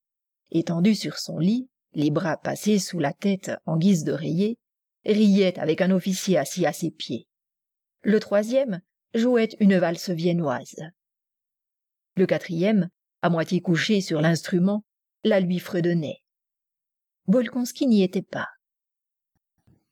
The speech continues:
Personne ne changea d'attitude à la vue de Boris, sauf l'aide de camp en robe de chambre,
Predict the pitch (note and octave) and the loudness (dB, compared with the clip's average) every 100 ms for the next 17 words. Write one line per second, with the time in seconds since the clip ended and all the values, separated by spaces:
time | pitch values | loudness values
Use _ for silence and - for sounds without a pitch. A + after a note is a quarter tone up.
0 | _ _ - F#3 - A#3+ A#3 G3 G#3 G3 | _ _ -4 -2 -2 0 2 2 4 4
1 | F#3+ - G3 F#3+ F3 F3 - - F3 D#3+ | 4 2 2 2 -2 -4 -10 -12 -10 -10
2 | - _ - C#3+ D#3+ D#3+ D#3+ D3+ D#3+ D#3+ | -12 _ -4 -2 -2 -2 -2 -2 -4 -4
3 | D#3 - - - _ _ _ _ _ _ | -10 -12 -18 -20 _ _ _ _ _ _
4 | _ - C#4+ D4 - C4 A3 G#3 G#3+ A3 | _ -4 -2 -2 0 0 2 -2 -2 -2
5 | F#3+ E3 F3 F3 D#3 E3+ - D#3+ B2+ - | 0 2 0 0 0 -4 -4 -6 -6 -10
6 | - | -12